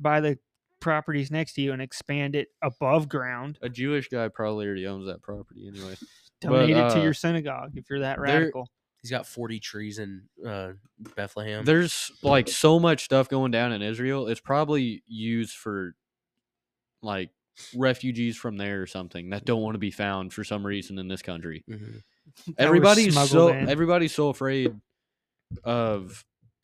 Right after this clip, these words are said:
Speaker 2: being a Jew in this country. You're fucking fine.
Speaker 3: Yeah.
Speaker 2: You're gonna get threats no matter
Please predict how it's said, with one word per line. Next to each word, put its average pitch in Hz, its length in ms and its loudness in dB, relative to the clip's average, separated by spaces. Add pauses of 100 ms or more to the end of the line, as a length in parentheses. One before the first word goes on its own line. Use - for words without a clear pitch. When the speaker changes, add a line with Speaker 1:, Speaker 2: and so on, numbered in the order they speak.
(260)
Speaker 2:
being 139 300 0
a 127 60 -2
Jew 120 260 -2
in 113 80 -4
this 104 220 -8
country. 101 480 -10 (1300)
You're 156 600 -4 (600)
fucking 131 340 -10
fine. 110 540 -8 (300)
Speaker 3:
Yeah. 110 240 -12 (520)
Speaker 2:
You're 147 160 2
gonna 185 260 2
get 151 280 0 (580)
threats 131 560 0
no 123 160 -4
matter 113 560 -4